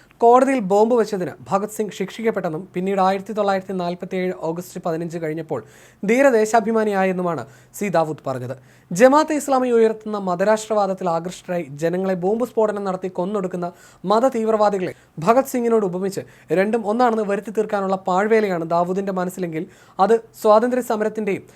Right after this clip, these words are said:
തൊഴിലാളി കർഷക പോരാട്ടങ്ങളുടെയും പൊള്ളുന്ന ചരിത്രം പേറുന്ന കേരളത്തിലെ മനുഷ്യർക്കിടയിൽ ചെലവാകില്ല എന്നോർക്കണമെന്നാണ്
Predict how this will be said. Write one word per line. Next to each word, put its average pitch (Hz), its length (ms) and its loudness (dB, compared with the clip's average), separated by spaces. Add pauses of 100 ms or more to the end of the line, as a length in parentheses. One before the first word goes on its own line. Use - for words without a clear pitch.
(220)
തൊഴിലാളി 277 440 4
കർഷക 254 360 0
പോരാട്ടങ്ങളുടെയും 220 640 2
പൊള്ളുന്ന 208 300 0 (100)
ചരിത്രം 196 340 -2
പേറുന്ന 190 240 -4 (200)
കേരളത്തിലെ 185 440 0 (100)
മനുഷ്യർക്കിടയിൽ 185 600 -4
ചെലവാകില്ല 196 440 0 (120)
എന്നോർക്കണമെന്നാണ് 175 640 -4